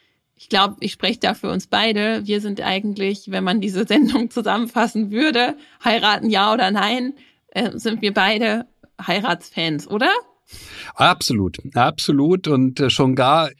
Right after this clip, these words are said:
Speaker 2: über zwanzig Jahre verheiratet sein, äh, steht mir ja noch bevor. Also,
Speaker 1: Mhm.
Speaker 2: wie gesagt, Partnerschaft einundzwanzig Jahre, da hat man dann schon einiges durchgemacht, äh,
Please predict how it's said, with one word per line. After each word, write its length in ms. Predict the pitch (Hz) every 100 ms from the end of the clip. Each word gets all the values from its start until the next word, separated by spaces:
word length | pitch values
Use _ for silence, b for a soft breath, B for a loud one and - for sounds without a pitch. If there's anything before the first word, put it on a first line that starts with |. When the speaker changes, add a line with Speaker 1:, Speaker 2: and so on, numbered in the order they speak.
| -
Speaker 2:
über 220 | 139 131 120
zwanzig 400 | 120 120 113 117
Jahre 340 | 101 123 127
verheiratet 680 | - 117 107 113 113 120 104
sein, 380 | 123 127 156 127
äh, 360 | - 123 123
steht 220 | - 165 185
mir 80 |
ja 100 | 185
noch 140 | 170 156
bevor. 440 | 160 135 151 196
Also, 360 | 175 120 117 104
Speaker 1:
Mhm. 180 | 90 104
Speaker 2:
wie 80 |
gesagt, 440 | 117 101 123 123 -
Partnerschaft 580 | 104 120 113 - 98 107
einundzwanzig 640 | 117 165 139 135 143 135
Jahre, 480 | 123 135 170 131 107 B B B B
da 120 | 113
hat 100 | 104
man 140 | 139 123
dann 160 | 120
schon 460 | 110 117 110 107 107 -
einiges 380 | - 127 123 104
durchgemacht, 800 | - 123 131 135 123 151 - -
äh, 120 | -